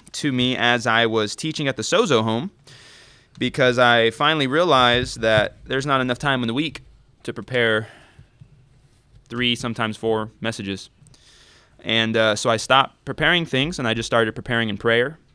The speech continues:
and showing up to the Sozo. And we just picked up where we left off. And every week, as the Lord is feeding them, the Lord is feeding me,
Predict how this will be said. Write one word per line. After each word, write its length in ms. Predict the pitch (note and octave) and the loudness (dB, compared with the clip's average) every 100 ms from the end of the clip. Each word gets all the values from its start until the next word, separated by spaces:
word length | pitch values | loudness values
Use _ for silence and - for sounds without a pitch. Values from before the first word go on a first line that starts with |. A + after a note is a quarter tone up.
| _ _ | _ _
and 120 | G#2+ G#2 | -10 -6
showing 360 | A#2 A2 G#2+ | -4 -2 0
up 180 | A#2 - | -2 -2
to 60 | A2 | -10
the 80 | G2+ | -6
Sozo. 460 | A2 G#2 B2+ D3 - _ _ - | -4 -2 -2 -4 -8 _ _ -12
And 140 | G2 G2+ | -6 -4
we 80 | |
just 180 | A2 G2+ | -4 -6
picked 220 | - A#2 | -8 -4
up 160 | B2 A2 | -4 -2
where 100 | A2+ | -2
we 80 | G#2+ | 0
left 240 | A2 - | 0 2
off. 300 | A2 B2 C#3 | 0 0 -2
And 280 | G#2 G2+ - _ _ - | -4 -4 -10 _ _ -8
every 240 | A#2+ A2+ B2+ | -4 -2 0
week, 320 | C#3+ D#3+ - _ _ _ _ _ _ _ - | -2 -4 -10 _ _ _ _ _ _ _ 0
as 720 | A2+ A2+ A2 G#2 - - - _ _ - | 2 4 2 -2 -8 -14 -16 _ _ -6
the 140 | A#2 | -2
Lord 240 | G#2+ A#2 | 0 0
is 100 | A#2 | 0
feeding 280 | - B2 A#2+ | -2 -2 -2
them, 200 | A#2+ C#3 | -2 -2
the 80 | A#2+ | -2
Lord 200 | A2 A2+ | -2 -2
is 80 | - | -4
feeding 280 | A#2 A2+ A2 | -4 -2 -2
me, 300 | B2 D#3+ | -4 -8